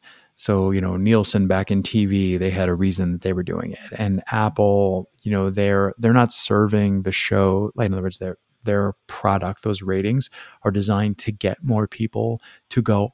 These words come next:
"I love podcasts," you know, 'cause they opened the app and the thing that it recommended was awesome for them. That has nothing to do with, you know, making Craig or Lisa, you know, money or enjoyment or any, it's, so I,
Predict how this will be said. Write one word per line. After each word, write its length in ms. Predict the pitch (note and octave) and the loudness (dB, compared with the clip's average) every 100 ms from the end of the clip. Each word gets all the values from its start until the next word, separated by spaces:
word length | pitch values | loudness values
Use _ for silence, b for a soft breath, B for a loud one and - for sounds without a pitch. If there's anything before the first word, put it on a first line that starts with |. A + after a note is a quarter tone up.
| - | -2
"I 220 | C#4 G3 | 2 2
love 500 | F#3 A3 C#4 A#3 A#3+ | 4 2 4 2 0
podcasts," 680 | - C#4 A#3 D3+ - F#2 - | -2 -2 0 -2 -4 -10 -4
you 60 | A2+ | -2
know, 100 | G2+ | -2
'cause 160 | - G2 | -2 -2
they 120 | G2 | 0
opened 240 | G#2+ G#2+ | 0 0
the 120 | G2 F#2 | -2 -2
app 280 | F#2+ G2 | -4 -6
and 140 | F#2+ F#2 | -6 -8
the 100 | F#2 | -4
thing 200 | - B2+ | 0 2
that 100 | G#2 | 0
it 100 | A2+ | -4
recommended 460 | G2 G2+ G2 F#2+ | -6 -4 -6 -4
was 120 | F#2+ F#2+ | -4 -4
awesome 340 | F#2 - G2+ | -4 -6 -8
for 100 | - | -6
them. 220 | G2+ F2+ | -8 -8
That 80 | D3 | -6
has 100 | D#3+ | -2
nothing 180 | E3 A2+ | -2 0
to 40 | |
do 160 | G#2 G#2+ | 4 6
with, 260 | F#2+ F#2 - B B B B - | 6 -2 -8 B B B B -10
you 80 | G2 | -10
know, 100 | F#2 | -8
making 400 | G2+ G2+ F#2+ F#2 | -8 -6 -8 -8
Craig 320 | - G2 F#2+ | -6 -6 -6
or 140 | F2+ | -8
Lisa, 580 | F#2 G2+ - F2+ F#2 F2+ _ - | -6 -6 -4 -4 -4 -10 _ -12
you 100 | G#2 | -10
know, 220 | F#2+ G2 | -10 -6
money 540 | G2 G#2 G#2 G2 F#2+ | -2 2 2 0 -2
or 180 | F#2 F#2 | -2 -2
enjoyment 720 | F#2+ G#2 A2+ A#2 A#2 G#2+ G2+ | -2 2 4 6 4 2 0
or 100 | G2 | 0
any, 220 | G#2 G#2 G#2+ | 0 -2 -8
it's, 200 | - - B B B - | -16 -16 B B B -4
so 240 | B2 G#2+ - | 0 0 -2
I, 240 | B2 D3 | -2 -2